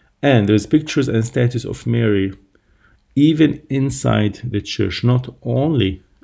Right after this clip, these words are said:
outside in the courtyard, but inside the church, donated from different countries all over the world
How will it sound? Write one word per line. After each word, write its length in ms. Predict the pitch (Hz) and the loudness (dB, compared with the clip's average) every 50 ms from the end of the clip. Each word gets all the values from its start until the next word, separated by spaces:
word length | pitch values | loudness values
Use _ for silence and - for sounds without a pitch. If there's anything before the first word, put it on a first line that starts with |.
| _ _ | _ _
outside 440 | - 107 104 104 107 - - 104 98 | -6 -4 -2 -2 -4 -2 -2 -2 -2
in 120 | 98 95 95 | -2 -4 -6
the 60 | 98 | -8
courtyard, 800 | - - - 135 127 123 123 - - 92 87 87 87 87 - - _ | -8 -6 -2 -2 0 -2 -2 -4 -6 -6 -6 -6 -8 -10 -12 -16 _
but 200 | - 107 107 - | -10 -10 -10 -8
inside 400 | - - 123 131 127 127 131 110 | -6 -4 -4 -2 -2 -2 -2 -2
the 60 | 110 113 | -2 -4
church, 380 | - - - 104 101 92 92 | -4 -2 -2 -2 -2 -2 -4
donated 760 | 87 101 101 104 107 107 104 110 - - 101 95 87 87 - - _ _ _ _ _ _ _ _ _ _ | -4 -4 -2 -2 0 0 -2 -2 -4 -6 -6 -6 -6 -8 -12 -20 _ _ _ _ _ _ _ _ _ _
from 280 | _ - - 104 101 98 | _ -4 -2 0 0 0
different 480 | - 113 113 - - 117 107 104 107 | 0 -2 -4 -2 -2 -2 -2 -2 -4
countries 440 | - - 117 107 104 - - 101 - | -4 -4 -2 -2 -2 -2 -4 -6 -4
all 200 | - 110 110 110 | -4 -4 -2 -2
over 320 | 107 110 110 101 98 101 98 | -2 -2 -2 -2 -2 -2 -2
the 160 | 92 98 98 | -2 -2 -2
world 760 | 98 101 101 110 110 101 101 117 113 98 92 85 - - - | -2 -2 -4 -4 -4 -2 0 2 2 2 0 -4 -8 -12 -20